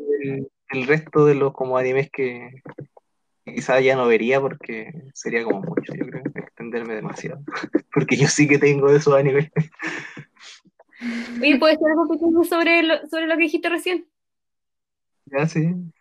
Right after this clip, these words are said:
Speaker 2: Ya, es que, o sea, yo he visto, estoy al día con Fire Force, y,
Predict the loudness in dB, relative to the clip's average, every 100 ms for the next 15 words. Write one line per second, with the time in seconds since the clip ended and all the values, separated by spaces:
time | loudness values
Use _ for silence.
0 | _ _ _ _ _ _ _ -4 -2 0
1 | 2 2 0 0 2 2 0 0 2 2
2 | 2 2 4 2 0 -2 -2 -2 -2 2
3 | 6 6 2 _ _ 0 2 0 0 2
4 | 4 2 0 0 -2 -4 _ _ _ 0
5 | 0 -2 -4 -4 -8 -10 -10